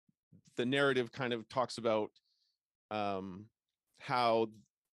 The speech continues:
you know, that's what heroes are paid. That's how heroes are paid, right? A hero's not a, a hero's not, a great hero's not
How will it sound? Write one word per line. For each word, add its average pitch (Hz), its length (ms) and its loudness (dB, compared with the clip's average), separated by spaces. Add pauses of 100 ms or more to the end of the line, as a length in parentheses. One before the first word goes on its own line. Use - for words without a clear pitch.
(220)
you 123 120 -6
know, 107 200 -2
that's 147 260 0
what 139 200 0
heroes 131 460 -2
are 110 80 -2
paid. 120 360 -6
That's 123 160 -6
how 123 280 -2
heroes 123 320 -6
are 110 80 -6
paid, 131 520 -8 (140)
right? 117 240 0
A 147 60 -6
hero's 139 360 2
not 131 200 2
a, 117 180 2
a - 20 -6
hero's 160 340 -2
not, 135 200 0
a 123 80 -6
great 143 260 -4
hero's 127 540 -2
not 117 340 -4